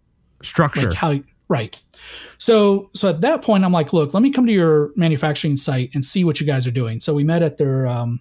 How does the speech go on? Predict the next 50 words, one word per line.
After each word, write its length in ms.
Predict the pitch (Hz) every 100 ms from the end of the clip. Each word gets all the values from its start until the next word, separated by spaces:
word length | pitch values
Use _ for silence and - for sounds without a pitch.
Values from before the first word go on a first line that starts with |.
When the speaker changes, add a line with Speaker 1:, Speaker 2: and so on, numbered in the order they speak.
| _
Speaker 2:
at 160 | 180 135
their, 340 | 147 131 123 156
I 40 |
think 180 | 143 240
they 100 | 196
were, 280 | 139 123 - -
they 120 | 165
were 80 | 156
actually 240 | 160 - 143
doing 160 | 139
it 100 | 123
in-house, 680 | 151 143 - 117 110 - - - - - -
uh, 180 | 139 127
at 160 | 131 127
this 160 | 147 -
point. 380 | - 117 120 _ _ _ _ _
And 240 | 143 135 131
so, 500 | 180 147 143 139 - _ _ _ _ _
um, 540 | 170 139 127 120 120 - _ _ _ -
he's 180 | 175 151
walking 260 | 208 214
me 60 | 196
through 180 | 202 170
the 80 |
line, 540 | 147 165 160 147 139 -
and 420 | 156 143 139 139
I'm 160 | 139 151
like, 220 | 143 139
"Yeah," 340 | 170 175 139 139 -
I, 220 | 143 131
we 100 | 160
got 120 | 160
up 80 | 185
to 100 | 185
the 80 | 147
last 320 | 131 156 -
step. 260 | - 220 190
I'm 80 | 160
like, 160 | 139
"Yeah, 140 | 160 135
I 60 |
don't 140 | 180 139
see 140 | -
what's 160 | 147 127
going 220 | 131 127
on." 300 | 156 107 - _ - - - -
Well, 320 | 185 175 170
it 60 | 220
was 160 | 240
a, 380 | 220 175 156 156